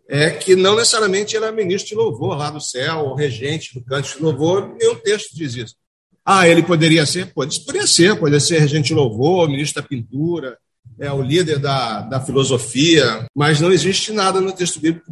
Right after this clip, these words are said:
que mostre que ele era o regente de louvor do céu. Então, cria-se essa mística em torno desse texto, que é, precisa ser analisado à luz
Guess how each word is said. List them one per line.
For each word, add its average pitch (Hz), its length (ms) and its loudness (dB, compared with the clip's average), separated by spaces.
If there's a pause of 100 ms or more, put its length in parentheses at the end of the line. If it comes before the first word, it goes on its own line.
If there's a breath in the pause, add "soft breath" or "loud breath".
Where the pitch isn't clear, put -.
que 190 140 -4
mostre 165 480 0
que - 140 -2
ele 185 120 6
era 151 400 4 (540)
o 139 60 -10
regente 135 360 -4
de - 120 -6
louvor 127 320 0
do 143 80 -6
céu. - 360 -6 (400)
Então, 170 320 -2
cria-se 185 640 2
essa 135 720 2 (760)
mística 151 280 -2
em 147 40 -2
torno 135 240 -2
desse - 340 -2
texto, - 480 0 (680)
que 160 260 -4 (400)
é, 139 360 -2
precisa 165 520 0
ser 180 160 0
analisado 180 720 0
à 254 100 2
luz 190 400 2